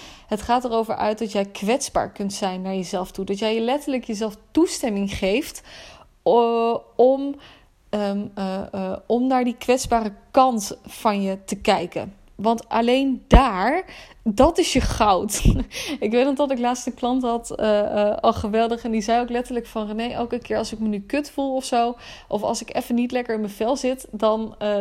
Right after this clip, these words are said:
dan hoor ik jouw stem in mijn achterhoofd van,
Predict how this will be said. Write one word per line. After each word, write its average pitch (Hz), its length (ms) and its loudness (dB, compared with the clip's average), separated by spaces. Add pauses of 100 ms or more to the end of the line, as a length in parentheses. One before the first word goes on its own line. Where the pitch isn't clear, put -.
dan 202 320 -2 (160)
hoor 233 140 0
ik 208 80 -8
jouw 214 240 2
stem 226 340 0
in 214 120 -4
mijn 208 120 0
achterhoofd 196 440 0
van, 196 320 -2